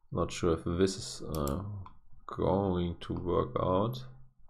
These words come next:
So it's a paired board. Paired board. That's not ours. But yeah, six six four and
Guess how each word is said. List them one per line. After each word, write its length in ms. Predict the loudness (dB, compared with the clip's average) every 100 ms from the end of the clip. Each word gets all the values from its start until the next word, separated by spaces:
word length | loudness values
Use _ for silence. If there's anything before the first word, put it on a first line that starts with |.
| -18 -20 -20 -20 -20 -18 -18 -18
So 540 | -16 -6 -2 2 2 2
it's 180 | 0
a 40 | -6
paired 540 | -2 8 10 10 4
board. 600 | 6 8 8 8 6 4 0 -8 -14 -16 -16 -16 -16 -16 -16 -18 -20 -20 -20 -20 _ -20 -16 -14 -16 -16 -16 -10 -2
Paired 240 | -2 -2
board. 540 | 0 4 4 2 -2 -6 -10 -10 -10 -12 -16 -16 -16 -18 -20 -20 -20 -20 -20 -20 -20 -14 -8 -6 -4
That's 320 | -6 -6 -6
not 340 | 0 0 0 -6 -2
ours. 680 | 2 4 2 0 -2 -12 -16 -20 -18 -16 -14 -14 -14 -16 -20 -20 -6
But 540 | 0 4 6 6 4
yeah, 300 | 4 2 2
six 320 | 2 0 -2 2
six 180 | 0
four 420 | 0 4 6 8 6
and 440 | 4 0 -4 -8